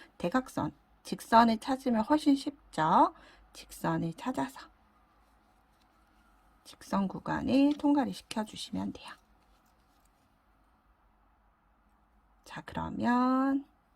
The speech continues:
이렇게 하나를 기준으로 해서 두 개가 이렇게 만나게 됐죠. 저는 이 상태로 마무리 해볼게요. 자, 이걸 사슬을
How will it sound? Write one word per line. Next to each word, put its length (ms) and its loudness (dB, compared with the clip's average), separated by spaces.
이렇게 480 -8
하나를 480 2
기준으로 600 -6
해서 560 -2
두 100 -18
개가 280 -6
이렇게 260 -8
만나게 540 -6
됐죠. 400 -20
저는 280 -6
이 100 -4
상태로 580 -2
마무리 380 -8
해볼게요. 720 -2
자, 240 -8
이걸 520 -4
사슬을 600 -2